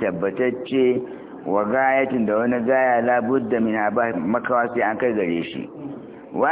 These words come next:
ajalin musamman, sannan kuma da wani ajali wanda aka ambata, lizalika, ga wancan, wato, a, musamman wanda aka ambata. Lizalika tafna, saboda wancan,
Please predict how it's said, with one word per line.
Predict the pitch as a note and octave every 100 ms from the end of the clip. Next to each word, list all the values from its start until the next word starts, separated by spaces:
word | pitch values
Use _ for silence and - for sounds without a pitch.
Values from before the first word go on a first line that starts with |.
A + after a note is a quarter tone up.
| F3+
ajalin | E3 D3+ D3
musamman, | C3 B2 A2+ A2
sannan | B2+ C#3 C3+
kuma | C3+ C3
da | A#2+
wani | A#2+ B2
ajali | D2+ B2+ C#3 C3 B2
wanda | B2+ B2 A2
aka | A2+ A2+
ambata, | B2 A#2+ A#2 B2
lizalika, | A#2 G#2+ A#2+ B2+ A#2+
ga | G2+ G2+
wancan, | G#2 G2 G2 D2+ - -
wato, | E2+ A2 - G#2 F#2
a, | F2 F2 D2+
musamman | G2+ G#2 A2 A2+
wanda | B2 A#2+ A2
aka | G#2+
ambata. | G2 F#2 C#2+ A#1 - - D2 A#1+ - - - - - - - - - - -
Lizalika | A2 C3 C3+ F3 F3 F3+ F#3 F3 D#3+ D3+ C#3+ G#2+
tafna, | F3 E3+ D3+ C3+ A#2+ A2+ G#2 G2 - - - - - - -
saboda | D3 D3+ D3 C3
wancan, | C#3 D3+ D3 D3+ C#3 C#3 C3+